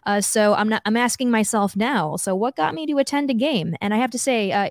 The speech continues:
it, it's, it's all social. Uh, a friend of mine said, "Hey, do you wanna go to a W N B A game with me?" And I said, "Sure, I would love to. That sounds great." Uh, before then, um, just in my social circle, uh, no one really, like, was into going to games.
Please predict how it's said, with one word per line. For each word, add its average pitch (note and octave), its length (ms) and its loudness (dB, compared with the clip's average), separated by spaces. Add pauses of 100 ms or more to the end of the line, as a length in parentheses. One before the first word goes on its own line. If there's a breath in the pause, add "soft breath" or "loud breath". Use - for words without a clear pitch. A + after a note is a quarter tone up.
it, - 160 -4
it's, A3 140 -4
it's A#3+ 100 0
all D#4 160 2
social. D#4 640 -2
Uh, G#3 180 2
a - 60 -6
friend A3+ 200 2
of A3+ 60 4
mine G#3+ 320 2
said, G#3 380 0 (320 loud breath)
"Hey, C4+ 240 2
do F3 80 -2
you G3+ 80 0
wanna A3 160 2
go A3+ 160 2
to A3+ 80 4
a A3+ 40 2
W A3 300 2
N A3+ 140 2
B A3 160 0
A D4 100 0
game G3 240 0
with E3+ 220 -4
me?" E3 180 -10
And F3+ 100 -4
I F#3 120 -2
said, F#3+ 400 -4
"Sure, C4 420 -2
I G#3 120 -2
would C4+ 120 -2
love F#4+ 260 -4
to. F3+ 200 0
That F3+ 180 -4
sounds B3 280 -2
great." E4+ 540 -6 (360 loud breath)
Uh, G3+ 80 0
before B3 420 0
then, A#3 440 0 (160)
um, F#3+ 420 -2
just G#3+ 180 -4
in A3+ 80 0
my G#3+ 120 0
social A3 360 -4
circle, G3 600 -4
uh, G3 100 -2
no G3 220 2
one G#3 200 0
really, G3+ 460 0
like, F#3 160 -2 (440)
was F#3+ 160 -2
into G3+ 200 0
going G3+ 280 0
to F#3+ 60 -4
games. G3 640 0